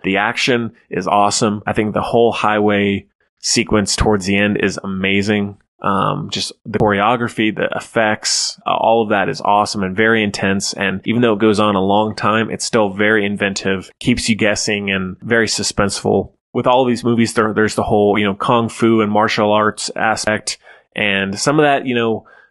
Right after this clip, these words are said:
I think at this point, some people who maybe are new to it could see it as being a little goofy. Some of the choreography or how people are, like, you know, jumping really high and then coming down or, like, f-, floating in the air, that kind of thing, which I can get. I don't love that stuff either.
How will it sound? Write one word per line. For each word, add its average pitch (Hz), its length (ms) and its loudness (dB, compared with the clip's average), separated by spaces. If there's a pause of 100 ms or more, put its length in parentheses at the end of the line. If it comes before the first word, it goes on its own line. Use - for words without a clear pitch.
I 104 80 -6
think 110 200 -2
at 98 100 -2
this 104 160 0
point, 113 260 0 (120)
some 117 200 -2
people 120 280 0
who 110 200 0
maybe 107 260 0
are 101 160 0
new 101 220 -2
to 120 220 0
it 110 120 0
could 104 140 -6
see 107 180 -2
it 101 80 2
as 92 140 -4 (340)
being 101 240 -2
a 98 60 -2
little 98 160 0
goofy. 104 600 0 (280)
Some 110 240 -2
of 101 160 -2
the 104 80 -2
choreography 104 640 0
or 101 80 2
how 104 400 0 (180)
people - 160 -2
are, 101 80 2
like, 92 180 -2
you 101 60 -4
know, 98 100 -2
jumping 110 360 0
really 107 220 0
high 101 240 0
and 101 120 -2
then 101 220 -2 (260)
coming 110 280 0
down 104 340 0
or, 101 100 2
like, 98 140 -2
f-, - 240 -14
floating 110 360 2
in 104 80 -2
the 98 140 0
air, 95 240 0
that 98 220 -2
kind 101 140 -4
of - 80 -14
thing, 98 320 -2 (180)
which - 100 0
I 196 60 2
can 131 180 -4
get. 107 300 0 (340)
I 123 60 2
don't 131 200 0
love 110 420 2
that 104 180 0
stuff - 260 -2
either. 120 540 -2